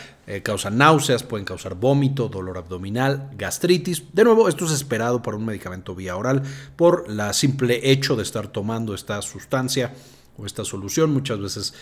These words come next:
los medicamentos, ya sabemos, son ácidos o bases débiles, lo cual irrita el estómago, el intestino, etcétera. Entonces esto es normal para medicamentos vía oral. Número dos,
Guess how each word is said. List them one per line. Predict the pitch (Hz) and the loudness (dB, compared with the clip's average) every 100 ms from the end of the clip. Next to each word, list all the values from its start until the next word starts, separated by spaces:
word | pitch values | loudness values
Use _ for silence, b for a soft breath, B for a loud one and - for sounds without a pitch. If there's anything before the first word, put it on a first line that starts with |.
| B _ | B _
los | 107 95 | -10 -6
medicamentos, | 101 101 101 104 110 | -6 -4 -6 -6 -6
ya | 98 | -6
sabemos, | 92 98 98 95 | -6 -6 -6 -8
son | 95 98 - _ | -8 -10 -12 _
ácidos | 95 98 101 92 - | -8 -8 -8 -10 -10
o | - 90 | -10 -10
bases | 87 98 - - | -8 -8 -10 -12
débiles, | 113 113 156 147 139 143 - B B | -12 6 8 10 8 6 0 B B
lo | 247 226 | 0 4
cual | 143 117 | 4 2
irrita | 95 92 87 | -2 -6 -8
el | |
estómago, | 82 - 135 123 110 92 | -10 0 0 2 -2 -4
el | |
intestino, | 85 85 - 98 | -6 -12 -12 -10
etcétera. | 104 196 185 180 - | -2 2 4 2 -2
Entonces | - - - 139 | -20 -12 -6 -4
esto | 139 | -2
es | |
normal | 117 104 95 - | 0 0 -2 -4
para | 92 | -6
medicamentos | 82 85 85 82 85 | -8 -10 -12 -12 -12
vía | 82 76 | -10 -10
oral. | 69 71 - B B B - | -12 -14 -18 B B B 2
Número | 185 208 202 | 6 8 10
dos, | 208 220 | 8 6